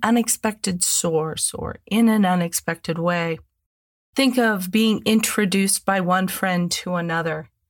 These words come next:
Maybe something about them is a little different than what you're used to, a little startling even.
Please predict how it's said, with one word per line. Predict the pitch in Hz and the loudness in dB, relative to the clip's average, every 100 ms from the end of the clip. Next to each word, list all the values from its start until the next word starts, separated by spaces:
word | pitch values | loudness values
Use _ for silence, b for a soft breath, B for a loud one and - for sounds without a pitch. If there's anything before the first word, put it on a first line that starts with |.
| _ _ - | _ _ 0
Maybe | 208 226 240 240 | 2 4 2 2
something | - 226 220 202 | 2 0 2 0
about | 185 185 185 185 | 2 0 0 -2
them | 190 180 175 175 _ _ _ | -2 -2 -4 -8 _ _ _
is | 190 185 - - | -2 0 -2 -2
a | 180 | -2
little | 180 175 165 156 - - 165 | 0 2 2 0 -4 -10 -4
different | 214 214 202 | -2 2 0
than | 196 180 | 2 -2
what | 180 | -2
you're | 180 | -4
used | 165 170 175 - - | -4 -4 -4 -4 -4
to, | 180 160 156 _ _ _ _ - | -2 -4 -6 _ _ _ _ -4
a | |
little | 196 190 180 | -2 0 0
startling | - - 170 175 170 160 156 160 - - | 0 2 2 2 2 0 -2 -4 -8 -4
even. | 175 160 151 | -2 -2 -4